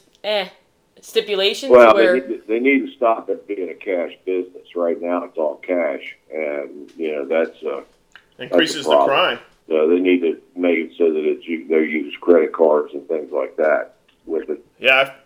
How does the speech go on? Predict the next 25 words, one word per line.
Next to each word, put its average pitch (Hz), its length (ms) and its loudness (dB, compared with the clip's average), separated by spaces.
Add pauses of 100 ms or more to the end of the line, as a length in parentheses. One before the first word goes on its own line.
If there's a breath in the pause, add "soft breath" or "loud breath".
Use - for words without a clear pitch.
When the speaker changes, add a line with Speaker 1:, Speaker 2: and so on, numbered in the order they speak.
(340)
Speaker 3:
jobs. 151 560 4
I'm 139 140 -2
big 156 160 0
on 143 160 0
jobs. 147 440 2
I 135 80 -2
mean, 135 220 -4
how 160 140 0
much 175 240 2
property 180 400 4
do 151 80 -2
you 190 160 -2
have 143 200 2
over 131 160 -2
there 127 140 2
in 123 60 -2
Alabama? 120 520 0 (960)
Speaker 2:
Uh, 107 280 10
I 113 180 8
only 110 260 2
have, 87 300 -2 (100)
uh, 85 40 -10 (220)
about 73 420 -8 (1000)
a, - 40 -12
uh, 78 220 -8